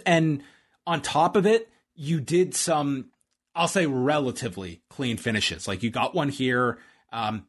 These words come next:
A J and Ricochet, not as much. Uh, Morrison, if you wanna include a, a squirt gun, which I don't know how much, uh, credence you give that one, but they tried to really emphasize the, uh,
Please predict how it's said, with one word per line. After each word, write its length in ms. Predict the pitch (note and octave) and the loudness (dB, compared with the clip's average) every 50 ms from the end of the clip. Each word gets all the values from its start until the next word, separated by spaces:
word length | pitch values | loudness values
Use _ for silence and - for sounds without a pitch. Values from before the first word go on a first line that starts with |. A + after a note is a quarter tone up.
| _ - | _ -4
A 140 | G3 F#3+ F#3+ | 0 0 2
J 140 | D#3 D3 G3 | 2 2 2
and 120 | F3 D#3 C#3 | 2 2 2
Ricochet, 460 | D#3 E3+ F3 F3 - - E3+ D#3+ D#3+ | 2 2 2 0 0 2 0 0 0
not 240 | D3+ C#3+ C#3 C#3 C3+ | 0 0 0 2 0
as 120 | C3 G#2 G2 | 0 -2 -2
much. 460 | B2+ C3+ C3+ D3 D#3+ - - - - - - _ _ - | 0 0 0 0 0 -2 -4 -4 -6 -10 -20 _ _ -10
Uh, 360 | A2+ A2+ G#2+ A2 A2 G#2 G#2 - _ _ _ _ _ _ _ _ _ _ | -6 -4 -2 0 0 -2 -4 -6 _ _ _ _ _ _ _ _ _ _
Morrison, 580 | - D#3+ E3 E3 E3+ F3 E3+ F3 - F3+ E3 D#3+ | -4 0 2 2 4 2 2 2 2 0 0 0
if 180 | - D3 C3+ B2 | -2 -4 -2 0
you 80 | C3+ | 0
wanna 200 | B2+ C3+ C3+ C3+ | 2 2 2 0
include 520 | C3 B2+ B2 - D#3 C3 - C3 C#3 C3 B2 | 0 0 -2 -4 -6 -8 -2 0 2 2 4
a, 340 | B2 A#2+ A#2+ A2+ - - | 4 2 2 0 -2 -2
a 40 | C3 | -2
squirt 460 | B2 - - - - C#3+ D3 - - | -2 0 -2 0 2 2 0 0 0
gun, 320 | - B2 G#2 G2+ G2+ G2+ - - | -4 -6 -4 -4 -6 -8 -10 -10
which 260 | A#2 A#2 - - - - | -10 -10 -8 -8 -6 -4
I 60 | C#3 | -2
don't 120 | C3 B2+ | -2 0
know 100 | B2+ B2+ A2+ | 0 -2 -2
how 140 | A2 A2 A2 | -2 -2 -2
much, 340 | G#2+ G2+ G2 - - - - - | -2 -4 -2 -2 -4 -4 -4 -6
uh, 320 | A2+ G2+ F#2+ F#2 F2+ F2 - _ _ _ _ _ _ _ _ | -6 -6 -4 -4 -6 -8 -10 _ _ _ _ _ _ _ _
credence 400 | - - D#3 C#3 A#2+ B2 A#2 - | -6 -2 -2 0 0 0 -4 -4
you 60 | A#2+ | -4
give 140 | G#2+ A#2 F#2 | -4 -4 -2
that 240 | G2+ G2+ A2 - - | 0 0 0 -2 -2
one, 240 | G2+ F#2 F2+ F2+ - | -8 -12 -12 -12 -10
but 220 | - A2+ A2 F#2+ - _ _ _ _ _ _ _ - | -8 -6 -6 -6 -8 _ _ _ _ _ _ _ -8
they 160 | - F#3 F#3+ | -4 -4 -4
tried 400 | F3+ F#3 - G#3 G3 F#3 F#3+ F#3 | -4 -4 -2 -2 0 0 0 0
to 60 | F3 | 0
really 540 | D3 C3+ C3 C#3 D3+ C#3+ C#3 C3 B2+ B2 - | 0 0 2 0 2 2 2 0 0 -2 -4
emphasize 640 | - B2 - - A2 - A#2+ G#2 G2+ G2 F#2+ F2+ - | -6 -10 -8 -8 -4 -2 0 0 0 0 -2 -6 -6
the, 380 | - G#2+ G2 F#2+ F#2+ F#2 F2+ - _ - _ _ _ _ _ _ _ | -6 -6 -6 -4 -4 -6 -8 -10 _ -20 _ _ _ _ _ _ _
uh, 280 | - G2+ G2+ F#2 F#2 F#2+ | -8 -2 0 0 0 0